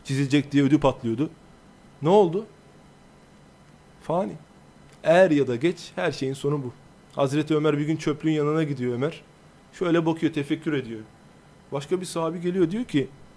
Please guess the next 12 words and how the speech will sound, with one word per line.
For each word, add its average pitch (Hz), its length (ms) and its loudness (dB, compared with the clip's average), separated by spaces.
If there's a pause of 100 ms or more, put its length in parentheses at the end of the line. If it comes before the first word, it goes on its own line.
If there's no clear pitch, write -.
"Ne 160 80 0
yapıyorsun 196 340 -4
ya 165 180 0
Ömer?" 143 280 -4
diyor. 107 140 -10 (680)
Hazreti 160 360 -2
Ömer 165 240 2
diyor 185 140 0
ki, 147 240 -2 (540)
"Her 202 400 4
şeyin 143 360 -2
sonu 160 480 -4